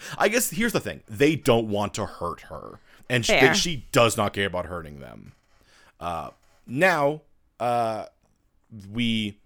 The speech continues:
Speaker 1: we sort of get checked in with, uh, Father and Alec.
Speaker 2: Yeah, Father Lightwood wants an update, and
Speaker 1: Well, he, I think he
Speaker 2: it's fine.
Speaker 1: lets Alec know about the update. He's like, "Hey,
Speaker 2: Yeah.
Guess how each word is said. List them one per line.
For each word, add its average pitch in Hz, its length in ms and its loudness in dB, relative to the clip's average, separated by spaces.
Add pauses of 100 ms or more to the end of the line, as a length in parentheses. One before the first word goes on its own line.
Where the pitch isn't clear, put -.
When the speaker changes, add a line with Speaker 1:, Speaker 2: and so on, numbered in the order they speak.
(420)
Speaker 1:
we 104 120 -8
sort 139 220 4
of 117 80 -2
get 117 180 -2
checked - 360 -2 (120)
in 107 480 -2
with, 98 280 -2
uh, 87 340 -2 (420)
Father 117 600 2
and 95 200 -8
Alec. 113 420 -2 (180)
Speaker 2:
Yeah, 226 160 -2 (120)
Father 254 300 6
Lightwood 226 480 2
wants 214 380 2
an 208 60 -2
update, 180 640 -2 (120)
and - 500 -8
Speaker 1:
Well, 139 160 0
he, 107 200 -2
I 110 140 -2
think 190 180 -6
he 175 60 -8
Speaker 2:
it's 196 200 -2
fine. 160 180 2
Speaker 1:
lets 180 180 2
Alec 87 240 -2
know 90 140 -8
about 85 120 -10
the 80 80 -12
update. 78 160 -12
He's 92 140 -8
like, 87 100 -4
"Hey, 120 120 2
Speaker 2:
Yeah. 98 200 -2